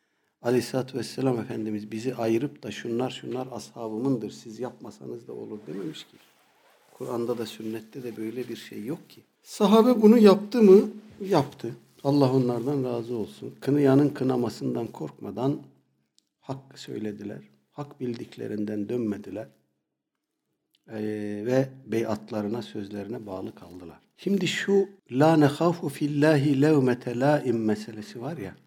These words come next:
bu çok önemli bir şey. Allah hükmü, Allah iradesi, Allah emri söz konusu olduğunda kınayanın kınamasından korkmamak.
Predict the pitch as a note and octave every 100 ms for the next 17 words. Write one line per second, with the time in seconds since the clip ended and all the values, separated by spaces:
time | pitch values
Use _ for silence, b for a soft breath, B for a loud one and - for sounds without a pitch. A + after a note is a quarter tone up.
0 | _ _ _ _ _ C#3 C3+ D#3+ C#3+ A#2+
1 | G#2 G#2 G#2+ - - - - _ _ A#2
2 | A2+ A2 B2+ C3+ - - - A2+ - B2
3 | A2 G2+ G#2 A#2+ - A#2 G#2 G#2 G#2 G2+
4 | - G#2 G#2 - _ _ _ _ _ A2
5 | A2+ A#2 A#2 - A#2+ A2 G#2+ A#2 - G#2
6 | - G#2 F#2+ - A2 F2+ F2+ F2+ F#2 C3
7 | - _ _ _ _ _ _ - B2 A#2+
8 | A#2+ C#3 E3+ - - A#2+ A#2 A2 G#2 G#2+
9 | G#2 B2+ D3+ C3+ A#2 G#2 - - -